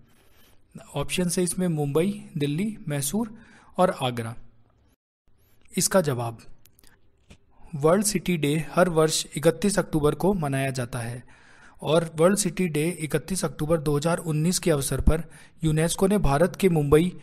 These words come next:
और हैदराबाद समेत विश्व के छियासठ शहरों को रचनात्मक शहरों के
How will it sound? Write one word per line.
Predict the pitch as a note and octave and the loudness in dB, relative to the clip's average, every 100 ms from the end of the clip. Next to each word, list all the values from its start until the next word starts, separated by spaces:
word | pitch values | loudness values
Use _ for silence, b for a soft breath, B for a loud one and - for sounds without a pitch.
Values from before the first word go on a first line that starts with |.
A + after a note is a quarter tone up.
| B - | B 0
और | F3 E3 | 2 2
हैदराबाद | D3+ C#3 D3 D3 E3 | 0 2 2 4 2
समेत | E3 D3+ C#3+ C#3+ C#3 | 2 -2 0 -2 -2
विश्व | D#3 - F3+ | -2 2 0
के | F3 F3+ | 2 0
छियासठ | - D#3+ D3 G3+ | 2 0 2 2
शहरों | G3 E3 C#3+ C#3+ | 2 2 2 2
को | D3 D#3+ B B B - | 0 -4 B B B -2
रचनात्मक | D3 C#3+ D3+ D3+ C#3+ F#3+ F#3 | -2 0 2 0 2 -2 0
शहरों | D#3+ C#3+ D3+ | 0 2 2
के | C#3+ D#3+ | 0 -2